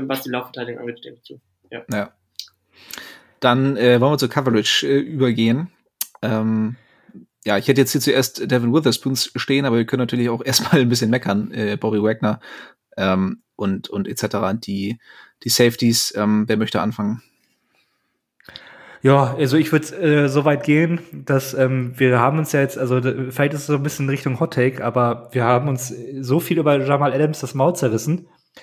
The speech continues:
Speaker 3: Aber ich sehe jetzt gerade auch, äh, die Safeties, also Julian Love zum Beispiel war ja eine Verpflichtung, die s-,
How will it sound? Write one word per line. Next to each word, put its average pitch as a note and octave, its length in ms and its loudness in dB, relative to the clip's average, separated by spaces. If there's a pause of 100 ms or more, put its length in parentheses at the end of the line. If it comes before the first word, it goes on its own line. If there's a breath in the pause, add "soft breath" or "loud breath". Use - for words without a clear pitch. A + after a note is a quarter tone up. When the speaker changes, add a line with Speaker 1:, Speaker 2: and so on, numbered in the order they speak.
(160 soft breath)
Speaker 3:
Aber C3+ 220 4
ich C3+ 100 0
sehe C#3+ 100 2
jetzt D3 140 0
gerade C#3 240 2
auch, C#3 180 0
äh, C#3 200 0
die C3 120 -2
Safeties, D3 480 2
also B2+ 140 0
Julian B2+ 320 0
Love B2 240 4
zum D3 100 -4
Beispiel C#3+ 260 0
war C3 80 4
ja C3 100 2
eine B2+ 160 2
Verpflichtung, C#3 580 0
die B2+ 140 0
s-, B2 500 -8